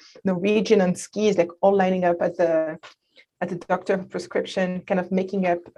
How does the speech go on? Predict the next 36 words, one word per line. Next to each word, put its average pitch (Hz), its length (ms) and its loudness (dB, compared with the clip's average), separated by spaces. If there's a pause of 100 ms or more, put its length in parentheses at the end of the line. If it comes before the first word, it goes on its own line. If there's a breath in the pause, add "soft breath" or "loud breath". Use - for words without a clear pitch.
(160)
ailment, 190 580 -2
you 190 80 4
know, 180 80 4
like 175 340 2
you 190 80 -2
used 190 240 -4
to 196 60 -4
make 175 160 0
up 175 140 0
ailment 180 440 0
for, 165 100 0
like, 156 200 0
getting, 170 260 2
like, - 140 -8
cannabis 202 460 -2
prescription, - 680 -6 (400 loud breath)
like, 185 120 -4
"Oh, 240 80 6
I 220 80 4
can't 220 220 2
sleep," 208 420 -4
or, 196 80 4
"I 202 60 4
can't 202 200 0
digest," 185 640 2
or, 196 140 2
"I 175 40 -2
can't 185 320 0
anything." 208 460 0
It's 180 100 -6
like, 170 200 -2 (720 loud breath)
"What 190 180 -6
you 220 80 4
need 214 140 2
is 214 100 -2
sport, 202 400 2